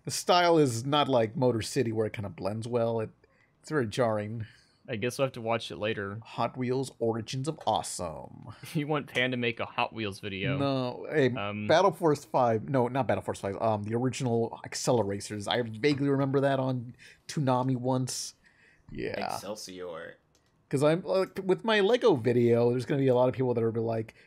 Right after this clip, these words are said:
Speaker 1: "Yo, why didn't you talk about the Bionicle movies?" And it's like, gotta see that for it, its own vid.
Speaker 2: Bionicles is a completely separate entity. I, I
Speaker 1: Yeah.
Speaker 2: know it's a Lego thing, but, like, there's enough.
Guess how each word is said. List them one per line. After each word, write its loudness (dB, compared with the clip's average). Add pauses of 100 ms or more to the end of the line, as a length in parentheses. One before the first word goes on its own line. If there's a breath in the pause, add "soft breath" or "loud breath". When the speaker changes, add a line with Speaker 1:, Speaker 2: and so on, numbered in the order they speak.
(120)
Speaker 1:
"Yo, 4
why 0
didn't -4
you -12
talk -2
about -2
the -10
Bionicle -2
movies?" -2
And -6
it's -12
like, -10
gotta -8
see -10
that -10
for -6
it, -6 (320)
its -14
own -8
vid. -8 (200)
Speaker 2:
Bionicles -4
is -12
a -20
completely -4
separate -4
entity. -6 (280)
I, -2
I 0
Speaker 1:
Yeah. -2
Speaker 2:
know 2
it's -8
a -2
Lego 0
thing, -2
but, -8
like, -2
there's -6
enough. -6